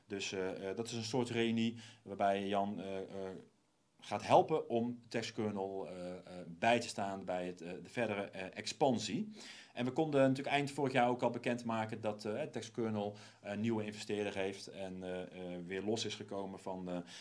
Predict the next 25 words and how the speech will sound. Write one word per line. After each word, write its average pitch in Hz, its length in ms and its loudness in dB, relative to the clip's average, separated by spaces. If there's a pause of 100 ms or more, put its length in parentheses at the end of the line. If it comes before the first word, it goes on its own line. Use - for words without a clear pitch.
(120)
van 92 260 -8
de, 90 240 -2
eh, 87 280 -8
de, 90 320 -6
de - 80 -6
Amerikaanse 98 580 0
partij 92 400 0
die 90 260 -6
hun 90 320 -8
daarvoor 104 500 4
weer 87 300 0
had 92 200 -2
gekocht. - 440 -10 (320)
Ja, 139 140 6
en 202 140 6
op 208 80 6
één, 226 340 6
op 165 140 0
één 214 400 6
een 147 120 2
gloednieuwe 156 600 2
podcast, 160 640 4
een 135 80 -6
gloednieuwe 151 440 2
serie 151 560 4